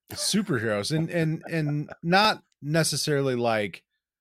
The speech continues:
you know, the sixties, you know, fifties and sixties, or, like, the classic stuff, but, like, the stuff that was coming out in the eighties, you know, that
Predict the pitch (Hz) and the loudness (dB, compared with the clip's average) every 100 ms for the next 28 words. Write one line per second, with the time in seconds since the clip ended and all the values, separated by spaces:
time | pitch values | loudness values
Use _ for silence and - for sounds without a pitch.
0 | _ _ _ - 120 104 98 92 - 139 | _ _ _ -8 -6 -6 -6 -6 -4 -4
1 | - - 107 101 95 - 107 92 139 120 | -6 -6 -6 -6 -8 -10 -10 -8 -8 -6
2 | 104 95 90 120 117 101 101 85 90 156 | -8 -6 -8 -6 -6 -4 -6 -8 -4 2
3 | 185 196 131 - 113 98 101 107 - 110 | 2 2 -2 -4 -4 -6 -4 -6 -6 -2
4 | 175 147 110 107 117 104 101 - 87 - | -2 0 -4 -6 -6 -4 -4 -4 -8 -10
5 | 101 98 85 55 57 - 90 90 87 87 | -6 -6 -6 -12 -14 -10 -8 -6 -6 -4
6 | 85 | -6